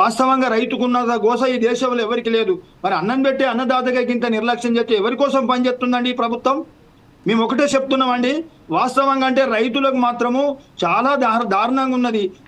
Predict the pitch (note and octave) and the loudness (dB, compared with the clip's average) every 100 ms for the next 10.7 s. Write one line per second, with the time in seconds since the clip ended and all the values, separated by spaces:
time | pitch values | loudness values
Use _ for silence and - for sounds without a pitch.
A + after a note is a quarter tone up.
0 | - E3 E3 F3+ E3+ F#3 G#3 C#4 C#4 C4 | -6 -2 0 0 0 0 0 2 2 2
1 | B3 C4 B3+ B3 A#3+ A#3 G3+ - G#3 A#3 | 2 0 0 0 0 0 -2 -6 -4 0
2 | A#3+ G#3+ A3+ C4+ C4 B3+ B3+ A#3+ A#3+ A#3 | 2 2 2 0 0 -2 -2 0 0 2
3 | A#3 A3+ G3 A3 B3+ B3 A#3+ A3+ A3 G#3+ | 0 0 0 0 0 0 0 -2 -2 0
4 | G#3 G#3+ G3 E3+ E3 - G#3 F#3 F3+ A3 | -2 -2 0 0 -2 0 2 4 4 4
5 | C4+ C4 B3 A#3+ A#3 A#3 A3+ A#3 G#3+ A3 | 2 0 0 0 0 -2 -2 0 0 0
6 | A#3 A3 G#3+ G3+ G3+ F#3+ G3 A#3+ G#3 F3+ | 0 0 0 0 0 0 0 0 0 0
7 | F#3+ A3+ A3 G3+ G3 - G3+ F3 C#3+ - | 0 0 -2 0 -2 0 -2 0 -4 -10
8 | - - C3+ G#3 B3+ C4 C4+ A#3+ C4 C4+ | -20 -6 0 2 4 4 4 4 4 4
9 | B3+ B3 A#3 A3 G#3 - - E3 E3+ C4+ | 2 2 2 2 2 -4 -4 -2 0 0
10 | C4 B3+ B3 A#3+ A#3 A#3 A3 | 2 2 2 0 0 0 0